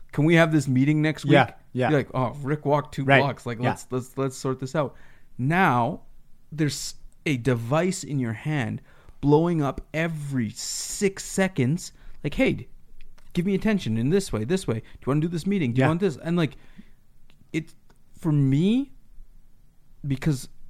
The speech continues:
Speaker 1: I just don't think I have that type of brain, it's hard to process all of the inputs.
Speaker 2: Yeah.
Speaker 1: And even spatially figure out, like, am I overpromising my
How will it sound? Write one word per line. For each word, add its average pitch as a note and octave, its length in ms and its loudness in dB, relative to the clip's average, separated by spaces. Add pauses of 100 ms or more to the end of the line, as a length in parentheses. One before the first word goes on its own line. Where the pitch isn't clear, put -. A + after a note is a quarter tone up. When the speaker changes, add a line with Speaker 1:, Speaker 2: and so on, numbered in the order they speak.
(140)
Speaker 1:
I B2+ 100 0
just A#2 260 -2
don't B2+ 220 2
think B2+ 160 0
I A2 60 2
have A2+ 200 0
that A2 160 -2
type A2+ 200 -2
of G2+ 80 -6
brain, B2 280 -2 (380)
it's - 140 -4
hard B2+ 600 0
to D3 100 0
process A#2 720 0 (100)
all A2+ 220 2
of G#2+ 100 -2
the A2 100 -4
inputs. A2+ 560 -4
Speaker 2:
Yeah. C3 140 4
Speaker 1:
And A#2+ 220 2 (320)
even E3+ 240 0
spatially D#3 720 -2
figure D3 340 -2
out, D3 120 -2
like, A#2+ 220 -6 (520)
am A2+ 160 -6
I D#3 140 -4
overpromising D3 840 0
my C3 160 2